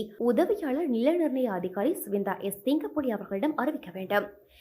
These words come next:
இவ்வாறு உரிமை கோரப்படாத நிலங்கள் அரசின் சொத்துக்களாக அறிவிக்கப்படும். இந்த நடவடிக்கைக்கு எதிர்ப்பு தெரிவித்து இலங்கை தமிழரசு கட்சியின் பொதுச் செயலாளர் எம் ஏ சுமந்திரன் அவர்கள்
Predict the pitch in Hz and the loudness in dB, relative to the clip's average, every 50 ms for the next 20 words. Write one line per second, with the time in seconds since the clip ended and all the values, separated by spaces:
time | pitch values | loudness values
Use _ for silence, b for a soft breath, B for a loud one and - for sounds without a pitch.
0 | B B B - 208 190 170 190 196 196 269 311 - - 202 208 202 196 - - | B B B -2 -2 2 4 4 6 6 4 4 4 4 4 4 2 0 0 2
1 | 196 190 190 196 190 196 190 196 185 185 180 180 185 185 285 320 - 214 208 202 | 0 2 2 2 0 0 0 0 -2 0 0 0 0 0 -2 0 0 0 -2 0
2 | - 208 202 196 - 269 - - 370 - 339 294 247 - 214 196 190 196 - - | -2 -4 -4 -4 -6 -8 -10 -10 -8 -6 -4 -4 -4 -4 -6 -6 -8 -8 -10 -10
3 | 190 - 202 196 208 208 - - - _ _ - 277 277 285 302 453 440 415 339 | -8 -2 2 2 2 2 0 -4 -14 _ _ 4 6 6 6 6 4 0 0 0
4 | 285 254 254 240 - 233 220 - - - 214 233 - 240 - 214 208 - 196 196 | 2 2 0 0 -2 -6 -6 -4 -2 -2 0 0 0 0 -2 -4 -6 -4 -4 -4
5 | 190 196 - 311 311 320 220 262 320 370 381 339 - 226 208 196 202 202 - 214 | -4 -4 -4 -4 -4 0 2 4 4 4 2 -2 -4 -4 -4 -2 -4 -4 -4 -6
6 | 208 - 196 - - - 311 - - 214 196 196 196 - - 208 190 190 240 285 | -8 -6 -8 -6 -2 -2 -2 0 2 4 4 4 4 0 -4 -2 -2 0 0 -2
7 | 285 - 202 196 196 196 190 190 - 190 202 202 196 202 202 202 254 320 - - | -2 -2 -4 -2 -2 -4 -6 -6 -8 -6 -6 -6 -4 -4 -4 -4 -4 -6 -6 -8
8 | - - - - | -8 -8 -2 0